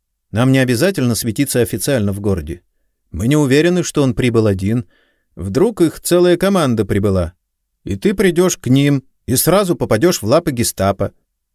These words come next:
Лучше будет, если мы незаметно будем наблюдать за теми несколькими объектами,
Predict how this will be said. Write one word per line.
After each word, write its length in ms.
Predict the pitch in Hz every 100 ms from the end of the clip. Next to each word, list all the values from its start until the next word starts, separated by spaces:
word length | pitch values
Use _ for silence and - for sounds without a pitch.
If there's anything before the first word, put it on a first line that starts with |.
| _ _
Лучше 340 | 90 156 -
будет, 340 | 151 165 160 156
если 260 | 151 156
мы 120 | 147 160
незаметно 680 | 143 127 120 151 151 143
будем 340 | 110 131 139 131
наблюдать 460 | 120 120 131 127
за 100 | 117
теми 260 | 113 123 120
несколькими 600 | 117 123 - 110 117 117
объектами, 640 | 107 135 196 - 101 92